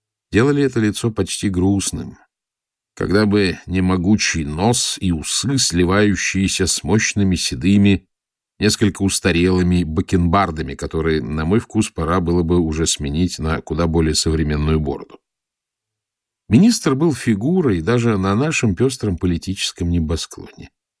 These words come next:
Западник и белая ворона среди ярых почвенников и патриотов. Его, впрочем,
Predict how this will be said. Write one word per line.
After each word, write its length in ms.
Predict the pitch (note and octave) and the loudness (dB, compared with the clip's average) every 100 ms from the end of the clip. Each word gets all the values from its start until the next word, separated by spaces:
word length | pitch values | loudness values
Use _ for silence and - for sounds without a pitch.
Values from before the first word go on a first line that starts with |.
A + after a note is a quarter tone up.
| _ - | _ -6
Западник 760 | G#2 F3+ - C3 C3 C3 - - _ _ - | 0 0 0 -4 -2 -6 -8 -20 _ _ -6
и 260 | C#3 E3+ | -2 -2
белая 400 | D#2 A2 C3+ A2+ | 0 2 4 2
ворона 400 | G#2 G#2 C#3 A#2+ | 2 2 2 0
среди 400 | F#2+ G2+ F#2 E2+ | 0 0 -2 -2
ярых 420 | E2 F#2+ G2 - | 0 0 0 -2
почвенников 960 | - G#2 - F#2 F#2 F2 E2 D#2+ D#2+ - | -2 -2 -2 -2 0 0 0 -2 -4 -6
и 120 | - | -6
патриотов. 880 | D#2 - C#2+ - D2 D#2 D#2+ - - _ _ _ _ - | -8 -6 -8 -6 -4 -2 -4 -6 -14 _ _ _ _ -6
Его, 180 | D#3 C#3+ | -2 -2
впрочем, 640 | - C3 - A2 F2+ A1+ | -2 -4 -2 -2 -2 -8